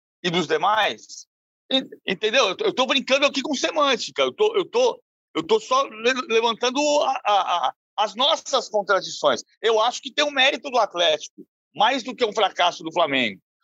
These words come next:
Ah, eu acho que o fracasso do Flamengo é o Flamengo não conseguir ter um projeto de ano inteiro.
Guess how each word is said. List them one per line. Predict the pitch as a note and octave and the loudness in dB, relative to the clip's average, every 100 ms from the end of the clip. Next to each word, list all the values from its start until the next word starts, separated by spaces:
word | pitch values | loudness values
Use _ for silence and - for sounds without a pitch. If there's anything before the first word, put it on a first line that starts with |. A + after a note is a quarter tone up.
| _ - | _ -2
Ah, | - | 0
eu | A#3+ | 2
acho | C4+ C4 | 0 0
que | |
o | |
fracasso | B3 A3 A3 G#3 F#3 | -2 0 0 -2 -6
do | F3 | 0
Flamengo | D#3 E3+ A3 G3+ | 0 2 0 0
é | |
o | G3+ | 0
Flamengo | G#3+ G#3 G#3+ | -2 0 -2
não | G#3 | 0
conseguir | G3+ G#3 G3 D3 G3+ | -2 -2 -2 -2 0
ter | G#3 | 0
um | G3+ | 0
projeto | - F#3+ D#3 F#3 F#3+ | 0 0 2 0 -2
de | D#3 G3 | 0 2
ano | G3 | 2
inteiro. | F3+ - C3 - | -2 0 2 2